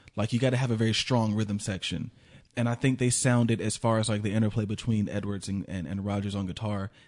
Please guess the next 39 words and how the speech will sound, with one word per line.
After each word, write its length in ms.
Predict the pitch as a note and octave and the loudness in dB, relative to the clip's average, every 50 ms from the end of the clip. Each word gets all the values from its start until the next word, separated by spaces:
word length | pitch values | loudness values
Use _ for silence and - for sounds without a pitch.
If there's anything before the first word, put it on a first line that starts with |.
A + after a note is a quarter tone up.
| - | -8
they 100 | - A#2 | -4 -2
sounded 460 | A2 - - B2+ B2 C3 B2+ A#2 G#2 A2+ | 0 0 0 2 2 4 2 2 2 2
really 320 | A2+ A#2+ A#2+ A2 G#2+ G#2 | 2 4 4 4 2 0
just 380 | - - - G2 - - - - - C2+ F2 G#2 G#2+ | -2 -4 -6 -4 -4 -4 -6 -8 -14 -18 -10 -4 0
well, 480 | A#2+ A#2+ A#2+ A#2 A2 G2+ F#2 F#2 D#2 - | 2 2 4 2 2 0 -2 -6 -8 -10
they 240 | B1 C#2 F#2+ A#2 A2+ | -10 -4 -2 0 0
sounded 520 | A2 - - C3+ C#3+ C3+ A#2 G2+ G2 G#2 | 0 0 0 2 2 2 2 0 -2 2
good. 360 | A#2 C3+ C#3 G2 E2+ D#2+ - - _ _ _ _ _ _ _ _ _ _ _ _ - - | 4 4 4 4 0 -4 -12 -14 _ _ _ _ _ _ _ _ _ _ _ _ -10 -2
And 160 | A2 A2+ B2+ | 0 2 4
that's 180 | C3 C3 - | 4 2 2
why 140 | C3 C3 B2 | 2 0 0
I 60 | A#2 | 0
feel 160 | A2 - C3+ B2 | 0 0 2 2
like 180 | A#2 A2+ - | 2 2 0
it's 140 | A#2 - - | 0 -2 0
a 40 | G#2+ | -2
shame 300 | - - D#3 F#3 E3 B2+ | -2 0 0 2 2 2
with 100 | A2 - | 2 0
a 40 | G#2+ | 0
lot 180 | G#2+ G#2 G#2 | -2 0 0
of 60 | G#2+ | 0
these 180 | G2+ G#2 G2+ F#2+ | 0 -2 -4 -4
bands. 420 | - - C3 D3+ B2 F#2+ F#2+ F2 | -4 -4 -4 -2 -2 -4 -4 -6
Like, 260 | F#2 F#2+ G2 G2 G2 - | -8 -8 -8 -8 -6 -4
they 100 | G#2 A2 | -4 -2
were 300 | G#2+ G#2+ G2+ G2 F#2+ - _ _ _ _ - _ _ _ _ _ - | -2 -2 -2 -4 -4 -8 _ _ _ _ -20 _ _ _ _ _ -6
very 240 | F#2+ A2+ B2 C3 B2 | 0 2 4 4 4
good 180 | A2+ A#2 C3+ B2 B2 | 6 4 4 4 6
musicians, 720 | A#2 A2+ G#2+ B2 B2 A2 - - F#2 F2+ F#2+ - - - - _ - | 4 4 4 4 2 2 0 -4 -8 -10 -10 -12 -14 -14 -16 _ -10
you 100 | G#2+ G#2 | -6 -4
know, 280 | G#2 F#2+ F#2+ G2 - - - - - | -4 -4 -6 -8 -10 -14 -14 -10 -4
and 280 | - G#2+ G#2 G2+ G2+ | 0 0 0 0 2
these 240 | A2 A#2 A#2+ A#2+ A2 | 4 4 4 4 4
were, 320 | A2 G#2+ G#2+ G#2 G#2 G#2 - - _ _ - | 2 2 2 2 0 -2 -4 -10 _ _ -2
they 100 | A2 A2 | 2 4
were 100 | A#2+ A#2 | 6 6
no 160 | A2+ A2+ A2 | 6 6 6
exception. 680 | G2+ - - - - A#2 - - - - G#2 - - - _ _ _ _ _ _ _ _ _ _ _ - | 4 2 -2 -2 -2 -2 -2 -2 -4 -4 -8 -10 -10 -14 _ _ _ _ _ _ _ _ _ _ _ -4
Um, 600 | G#2+ G#2 G2+ G2 F2+ F#2 F#2 F#2 - - A2+ | -2 0 0 0 0 -2 -4 -4 -6 -6 -10